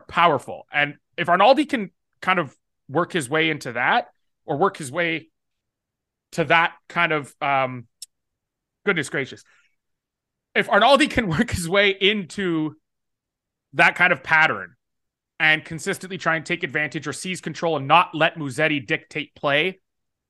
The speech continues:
he might have a chance there. I-, it's a match you gotta watch, though, for sure. That'll be a fun one, and it's, again, a night match, um, between two Italians. Ho-, like, hopefully they all stick around for that match, 'cause that'll be really cool.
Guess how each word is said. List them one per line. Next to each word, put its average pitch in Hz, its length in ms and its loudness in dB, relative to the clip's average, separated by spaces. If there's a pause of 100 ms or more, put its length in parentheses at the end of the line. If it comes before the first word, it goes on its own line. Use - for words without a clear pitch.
(200)
he - 140 -6
might 311 180 6
have 320 160 2
a 339 60 -4
chance 269 400 -6
there. - 300 -20 (500)
I-, 190 60 4
it's 254 180 0
a 233 40 2
match 262 260 4
you 196 60 -4
gotta 180 140 4
watch, 135 320 0
though, 101 120 -14
for - 140 -20
sure. - 420 -16 (380)
That'll 156 140 2
be 165 100 2
a 147 40 2
fun 143 300 2
one, 110 160 2
and 110 80 -6
it's, - 220 -10
again, 151 260 2
a 127 40 0
night 131 220 2
match, 101 380 -10 (380)
um, 107 420 -4 (260)
between 143 300 -8
two 143 140 -8
Italians. 139 500 0
Ho-, 151 180 0
like, 160 180 -2
hopefully 175 300 -4
they 139 120 0
all 135 120 0
stick - 240 -8
around 120 280 -2
for - 100 -16
that 107 140 -8
match, 104 180 -12
'cause 135 60 -12
that'll 127 160 -4
be 110 80 -10
really 98 180 -14
cool. - 280 -20